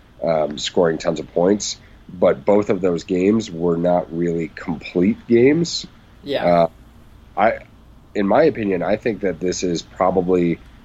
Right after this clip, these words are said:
Speaker 1: just about the, uh, the best game that we've played all year, uh, when you combine offense, defense, special teams, um, and the S and P Plus, um,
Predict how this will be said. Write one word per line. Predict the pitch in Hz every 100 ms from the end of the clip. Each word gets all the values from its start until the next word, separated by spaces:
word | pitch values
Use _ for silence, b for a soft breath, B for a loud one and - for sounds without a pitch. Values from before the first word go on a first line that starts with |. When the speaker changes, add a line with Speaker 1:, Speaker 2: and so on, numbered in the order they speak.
| - - -
Speaker 1:
just | 101 95 -
about | 92 82 87 87 87 -
the, | 87 82 82 80 80 - - - - - - - - -
uh, | 87 78 76
the | 90
best | 87 110 -
game | 107 98 92
that | 80
we've | 87 85 -
played | 92 87 82 78 - - - - -
all | 92 95 95
year, | 90 87 82 78 65 - - -
uh, | 87 87 76 - - -
when | 101 98
you | 98
combine | - 90 87 87 85 85 82 80 -
offense, | 87 87 87 78
defense, | - 87 80 78 67 - - - - -
special | - - 90 -
teams, | 78 85 78 76 - - - - -
um, | 85 87 85 101
and | 123
the | 113
S | 147 156
and | 123
P | 131
Plus, | 107 117 101 - - -
um, | 92 90 87 85